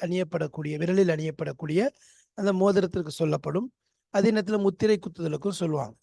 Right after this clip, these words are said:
சரி, வெள்ளி இன்னும்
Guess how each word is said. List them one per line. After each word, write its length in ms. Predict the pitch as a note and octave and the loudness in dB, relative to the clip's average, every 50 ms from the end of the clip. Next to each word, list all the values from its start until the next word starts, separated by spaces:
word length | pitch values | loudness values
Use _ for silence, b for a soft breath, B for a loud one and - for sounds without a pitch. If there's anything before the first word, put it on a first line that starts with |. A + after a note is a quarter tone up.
| - | -10
சரி, 280 | - - F#3+ D3 - _ _ _ _ _ _ _ _ _ _ _ _ _ _ _ _ _ _ _ _ _ _ _ _ _ _ _ _ - | -8 -4 -4 -6 -6 _ _ _ _ _ _ _ _ _ _ _ _ _ _ _ _ _ _ _ _ _ _ _ _ _ _ _ _ -2
வெள்ளி 420 | E3+ F3+ G3 G#3 G#3 A3 B3 B3+ B3 - | 2 4 6 6 6 4 4 4 2 2
இன்னும் 340 | F#3+ F#3+ G3+ G#3 A3 A3+ | 0 0 2 2 0 0